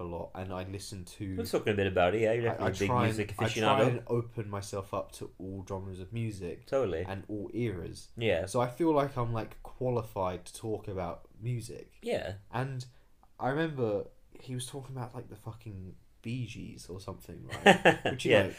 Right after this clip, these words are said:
Speaker 2: as
Speaker 1: yeah,
Speaker 2: vanilla as you can
Speaker 1: it's
Speaker 2: get.
Speaker 1: good fun,
Speaker 2: I liked them, but
Speaker 1: but
Speaker 2: yeah.
Speaker 1: they're not, like, musical geniuses.
Speaker 2: It's mainstream, like,
Speaker 1: And
Speaker 2: yeah, pop music.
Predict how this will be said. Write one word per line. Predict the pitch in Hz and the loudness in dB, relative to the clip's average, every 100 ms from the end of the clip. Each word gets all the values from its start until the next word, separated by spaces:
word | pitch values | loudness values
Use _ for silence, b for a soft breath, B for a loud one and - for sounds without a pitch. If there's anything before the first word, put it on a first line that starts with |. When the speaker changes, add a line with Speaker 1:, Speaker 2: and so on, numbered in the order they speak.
| - | 4
Speaker 2:
as | 135 127 | 6 10
Speaker 1:
yeah, | 127 | 10
Speaker 2:
vanilla | 127 | 10
as | 120 113 | 8 4
you | 110 | 2
can | |
Speaker 1:
it's | 110 101 | 6 8
Speaker 2:
get. | 92 | 8
Speaker 1:
good | 190 - | 6 2
fun, | - 143 - | 2 2 8
Speaker 2:
I | 135 | 12
liked | 165 - | 12 12
them, | 82 85 | 4 0
but | 90 | 4
Speaker 1:
but | |
Speaker 2:
yeah. | 107 76 | 4 6
Speaker 1:
they're | 113 | 4
not, | 131 117 - - - | 4 0 -2 -16 -18
like, | 90 92 117 | -10 -10 -6
musical | 110 104 - 90 | -8 -8 -10 -8
geniuses. | 107 101 82 - - - | -6 -6 -8 -10 -14 -4
Speaker 2:
It's | |
mainstream, | 233 185 - 73 - | 0 2 2 -2 -2
like, | 55 | 0
Speaker 1:
And | 117 | 4
Speaker 2:
yeah, | 127 58 101 | 4 4 2
pop | - - | 0 -2
music. | 62 - - - | -6 -8 -10 -12